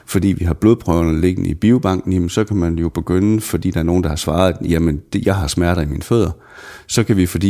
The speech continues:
vi har blodprøverne liggende i biobanken, tage de her blodprøver op og kigge på, kan der være noget genetik, der er relateret til den smerte, som bliver rapporteret ind.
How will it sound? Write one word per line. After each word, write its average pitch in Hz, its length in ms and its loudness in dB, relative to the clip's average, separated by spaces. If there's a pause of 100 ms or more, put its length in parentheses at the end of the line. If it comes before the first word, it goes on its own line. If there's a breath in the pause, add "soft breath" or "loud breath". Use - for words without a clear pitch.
vi - 80 -4
har 87 220 0
blodprøverne 82 560 0
liggende 87 300 -2
i 71 40 -4
biobanken, 95 600 2
tage 87 220 -6
de 98 120 0
her 87 100 0
blodprøver 87 580 -2
op - 360 -2 (300 loud breath)
og 90 160 0
kigge 101 260 0
på, 92 320 -2
kan 107 140 0
der 92 100 0
være 87 220 0
noget 85 220 -2
genetik, 80 580 -2 (360 soft breath)
der 90 80 4
er 80 140 0
relateret 85 560 -2
til 82 260 -2 (160)
den 90 140 -2
smerte, 82 460 0
som 76 220 -2
bliver 78 180 -2
rapporteret 73 560 -4
ind. 78 140 0